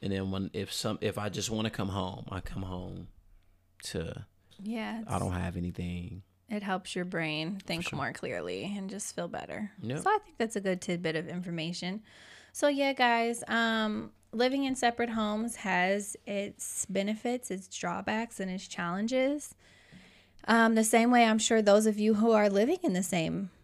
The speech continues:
Speaker 2: household has its benefits and its drawbacks.
Speaker 1: Yep.
Speaker 2: So, um, we hope this episode helped you all,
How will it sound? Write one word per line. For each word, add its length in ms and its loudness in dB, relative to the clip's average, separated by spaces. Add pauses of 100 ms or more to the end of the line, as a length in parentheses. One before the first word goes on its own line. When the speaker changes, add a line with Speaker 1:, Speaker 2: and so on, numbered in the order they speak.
(160)
Speaker 2:
household 800 0 (100)
has 340 2
its 300 -4
benefits 720 -10
and 180 -10
its 220 -8
drawbacks. 800 -10 (100)
Speaker 1:
Yep. 200 -10 (180)
Speaker 2:
So, 840 2
um, 680 -4
we 180 2
hope 280 6
this 240 2
episode 720 2
helped 420 -4
you 140 0
all, 840 0